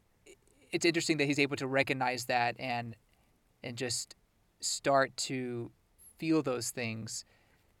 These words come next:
that before he probably wouldn't have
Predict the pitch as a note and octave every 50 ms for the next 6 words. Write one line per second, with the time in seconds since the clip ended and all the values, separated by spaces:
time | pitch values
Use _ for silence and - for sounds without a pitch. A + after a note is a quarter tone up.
0 | - B2+ B2+ C3+ B2+ B2+ - C#3 C3 - - G3 G3+ A3 G#3+ F#3+ E3 F3+ E3 -
1 | - - G3 G3+ G#3+ G#3 F#3 G3 G3 F3+ F3 D#3+ C#3 D3+ D#3 D3+ D3 D3 C#3+ C#3+
2 | C#3 B2 - -